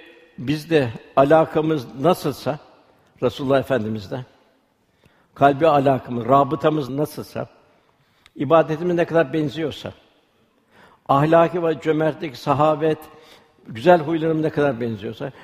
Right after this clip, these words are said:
kötü huylardan ne kadar biz kaçıyorsak, la ilahe, Allah'tan uzaklaşan her şeyden kaçınıyorsak, Cenab-ı Hak sevgisiyle, Cenab-ı Hak korkusuyla,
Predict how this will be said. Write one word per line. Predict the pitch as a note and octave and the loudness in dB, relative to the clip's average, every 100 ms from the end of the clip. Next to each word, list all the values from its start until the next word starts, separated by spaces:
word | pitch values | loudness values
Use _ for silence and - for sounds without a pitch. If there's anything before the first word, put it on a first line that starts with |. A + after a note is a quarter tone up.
| - - | -20 -6
kötü | E3+ A3+ | -2 2
huylardan | F#3+ F#3 F3 E3 E3 E3 | 2 6 6 6 4 2
ne | E3+ | 0
kadar | E3 D3 D3+ A#2+ - - | 0 2 2 0 -10 -12
biz | C3+ C#3 - | -8 -8 -10
kaçıyorsak, | - C3+ - F3 B2 - A2 - _ _ - | -4 -4 -2 -6 -6 -8 -10 -14 _ _ -10
la | A#2 C#3+ D3+ | 0 4 4
ilahe, | E3 D#3 D3+ D3+ C3 D#3+ - - - - | 4 4 4 4 4 0 -2 -12 -12 0
Allah'tan | C#3 D3+ C#3 E3 | 4 4 4 -2
uzaklaşan | C#3 D3+ B2+ D#3+ C3+ | -4 -4 -2 -4 2
her | E3 F#3+ | 2 2
şeyden | - D#3+ D3+ D3+ | 0 -2 -2 -2
kaçınıyorsak, | C#3+ - E3 E3+ - C#3 - _ _ _ _ _ _ _ _ _ _ _ _ | -4 -6 -8 -8 -8 -10 -12 _ _ _ _ _ _ _ _ _ _ _ _
Cenab-ı | D#3 D#3 D#3 E3 | 2 4 4 2
Hak | E3 | 2
sevgisiyle, | - D#3 C#3 D3 - D3 D3+ | 0 -4 -2 -4 -4 -2 -2
Cenab-ı | A#2+ C#3+ D3+ C3+ | 0 0 2 0
Hak | D3+ - | -2 -4
korkusuyla, | C#3 - A#2 - A#2+ D#3 | -8 -8 -14 -12 -8 -6